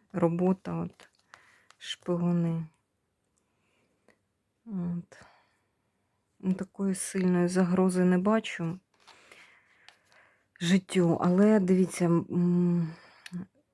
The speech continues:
будьте обережні. Щ-, щось можуть, е, несподівано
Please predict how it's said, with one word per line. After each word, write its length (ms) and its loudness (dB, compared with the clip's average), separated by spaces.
будьте 440 -2
обережні. 800 -2
Щ-, 300 -12
щось 600 0
можуть, 680 4
е, 60 -10
несподівано 1080 0